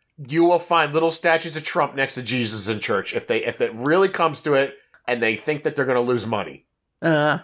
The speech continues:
Speaker 2: that's true.
Speaker 1: They're gonna be like, they'll have to wait for him to die. He'll have to die first,
Speaker 2: Mm.
Speaker 1: and but, but then he'll become, like, somebody you pray to. Somebody,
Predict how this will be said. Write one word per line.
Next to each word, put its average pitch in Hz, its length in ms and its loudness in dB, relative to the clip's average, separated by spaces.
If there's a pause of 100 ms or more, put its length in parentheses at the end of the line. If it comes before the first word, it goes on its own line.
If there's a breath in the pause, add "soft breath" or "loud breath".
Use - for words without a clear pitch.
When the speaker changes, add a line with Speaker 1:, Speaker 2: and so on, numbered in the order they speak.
Speaker 2:
that's 165 180 -2
true. 135 300 -4 (480)
Speaker 1:
They're 127 100 2
gonna 120 160 2
be 117 140 0
like, 107 320 0
they'll 196 100 4
have 240 200 6
to 285 60 -6
wait 269 200 2
for 240 100 2
him 214 80 0
to 180 80 0
die. 131 540 2 (180)
He'll 147 120 0
have 196 160 2
to 190 60 -2
die 139 340 4
first, 82 420 -10
Speaker 2:
Mm. 147 340 0
Speaker 1:
and 107 180 -6
but, 107 240 -4 (220)
but 117 180 -6
then 127 380 -2
he'll 113 220 0
become, 98 420 -4
like, 92 240 -4
somebody 87 300 -6
you 82 100 -8
pray 80 240 -4
to. 80 140 -6
Somebody, 151 340 -2